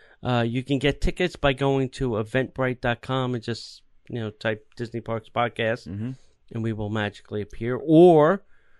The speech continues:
Speaker 1: go to facebook dot com forward slash Disney Parks Podcast and click on events, and then you will see an event for that,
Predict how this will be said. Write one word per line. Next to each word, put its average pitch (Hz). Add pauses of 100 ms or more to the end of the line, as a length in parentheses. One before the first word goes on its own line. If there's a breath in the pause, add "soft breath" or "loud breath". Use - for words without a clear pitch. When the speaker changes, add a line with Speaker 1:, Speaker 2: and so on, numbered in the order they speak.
(500)
Speaker 1:
go 131
to 123
facebook 131
dot 117
com 120
forward 185
slash 104
Disney 101
Parks 101
Podcast 101
and 98
click -
on 104
events, 101 (460 soft breath)
and 107
then 98
you 98
will 95
see 101
an 104
event 90 (300)
for -
that, -